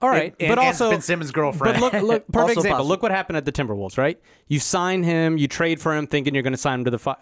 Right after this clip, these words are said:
Speaker 1: five-year max, and then they decide not to offer him that.
Speaker 2: Yeah.
Speaker 1: So it literally just happened to him.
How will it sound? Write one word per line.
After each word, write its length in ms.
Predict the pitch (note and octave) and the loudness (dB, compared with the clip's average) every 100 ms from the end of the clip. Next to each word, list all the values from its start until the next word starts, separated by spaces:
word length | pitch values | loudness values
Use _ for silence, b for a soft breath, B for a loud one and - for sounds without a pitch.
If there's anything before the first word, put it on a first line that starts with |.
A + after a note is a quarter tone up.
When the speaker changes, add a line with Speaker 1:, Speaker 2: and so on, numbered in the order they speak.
| A#2+ | -12
Speaker 1:
five-year 360 | - C3+ B2 B2+ | -4 -2 -2 -2
max, 260 | B2 A#2 | -2 -4
and 160 | C#3+ C3 | -2 0
then 80 | C3 | 2
they 80 | |
decide 300 | A#2+ A#2+ C3 | 0 0 0
not 280 | A#2+ A#2+ G#2+ | 0 -4 -2
to 80 | A#2 | -4
offer 260 | G2+ - F#2+ | -4 -4 -8
him 80 | D#2+ | -12
that. 160 | - _ _ _ _ _ _ | -18 _ _ _ _ _ _
Speaker 2:
Yeah. 200 | - F2 D#2+ | -14 -14 -8
Speaker 1:
So 580 | - D#3+ C#3 C3 A#2+ - _ _ | -2 0 0 0 -4 -10 _ _
it 120 | C3 | -2
literally 360 | C3+ F#3 F3+ E3 | 2 2 2 0
just 200 | C#3+ C#3+ | -2 -4
happened 340 | C3+ B2 A2+ - | -4 -6 -8 -4
to 160 | C#3+ | -2
him. 320 | A2 A2 G#2 | 0 -2 -6